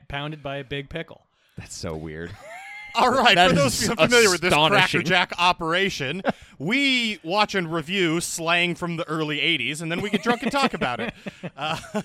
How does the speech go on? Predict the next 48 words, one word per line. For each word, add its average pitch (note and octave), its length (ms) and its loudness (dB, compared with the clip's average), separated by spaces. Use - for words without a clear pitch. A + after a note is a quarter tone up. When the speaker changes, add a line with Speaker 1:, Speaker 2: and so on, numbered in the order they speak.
Speaker 3:
and F#3+ 160 0
also G3+ 360 2
horror G3+ 280 2
movies. C3 360 -6
And F#3 240 -2
this C4 260 -4
week, E3 360 -2
we G#3 140 -2
watched G#3+ 360 -2
nineteen G#3+ 460 -4
eighties F#3+ 340 -4
The D3 140 -6
Fog, C#3+ 580 -2
which D3+ 200 -6
was D#3+ 180 -6
a D#3+ 160 -4
Jake C3 480 -2
pick, B2+ 420 -8
uh, C#3+ 120 -8
and D#3+ 100 -8
we G#3+ 80 -6
will G#3 80 -2
dive D#3+ 300 0
all A#3+ 200 4
the A3 60 0
way F#3+ 200 0
into F3+ 140 -6
that E3 260 -2
real F#3 440 -2
soon. E3+ 380 -2
And D3 140 -4
when G#3 160 -4
we F3 140 -4
do, D3+ 200 -4
fair G#3 240 -4
warning, D3 260 -6
we're D#3 100 -8
gonna F#3 140 -6
spoil F3+ 340 -4
the D#3+ 100 -6
absolute D3+ 400 -8
shit - 380 -8
out C3+ 160 -4
of C3 60 -8
it, A#2+ 100 -10
but C3+ 100 -6
it's, C#3+ 260 -8
like, A#2+ 340 -8